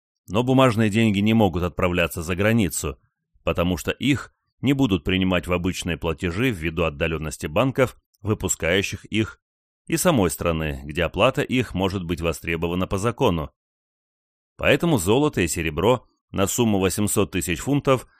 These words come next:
будут отправлены за границу, и каналы внутреннего обращения останутся наполненными бумажными деньгами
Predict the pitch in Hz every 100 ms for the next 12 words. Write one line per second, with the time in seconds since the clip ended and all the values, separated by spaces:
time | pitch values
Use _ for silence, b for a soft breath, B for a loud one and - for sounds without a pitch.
0 | b - - 156 175 135 95 90 87 82
1 | 82 78 78 85 107 151 - 147 123 _
2 | _ _ - 170 202 90 98 95 87 101
3 | 95 87 82 76 80 82 - 139 135 123
4 | - 78 92 123 110 98 80 - 101 123
5 | 113 113 110 104 76 85 90 90 90 90
6 | 80 82 80 101 113 110